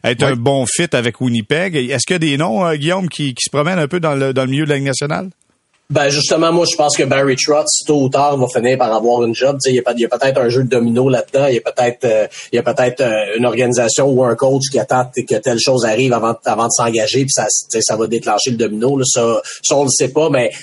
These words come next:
Speaker 3: Barry Trotz, dans, je, je serais pas surpris qu'il, qu'il, je serais vraiment pas surpris qu'il se retrouve un emploi. Euh, moi, ce qui me laisse, ce que, ce qui, et, et là, c'est pas de l'information privilégiée, mais c'est simplement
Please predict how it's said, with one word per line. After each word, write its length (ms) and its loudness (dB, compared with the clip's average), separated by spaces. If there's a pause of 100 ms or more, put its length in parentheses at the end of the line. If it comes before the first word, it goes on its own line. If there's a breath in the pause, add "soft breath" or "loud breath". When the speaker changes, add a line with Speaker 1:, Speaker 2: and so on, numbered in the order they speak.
(180 loud breath)
Speaker 3:
Barry 340 0
Trotz, 440 0
dans, 280 0
je, 220 -4
je 120 -6
serais 140 -2
pas 120 -2
surpris 400 -4
qu'il, 320 -6
qu'il, 500 -10
je 60 -8
serais 100 -4
vraiment 240 -2
pas 100 -4
surpris 260 -6
qu'il 60 -4
se 60 -6
retrouve 300 -2
un 80 -2
emploi. 440 -2 (300 loud breath)
Euh, 240 2 (200)
moi, 300 2
ce 60 -2
qui 120 -2
me 120 4
laisse, 400 2
ce 400 0
que, 60 2
ce 420 -2
qui, 80 -6 (300)
et, 220 0
et 40 2
là, 120 2
c'est 120 0
pas 120 0
de 40 0
l'information 560 2
privilégiée, 520 2
mais 100 2
c'est 120 0
simplement 600 2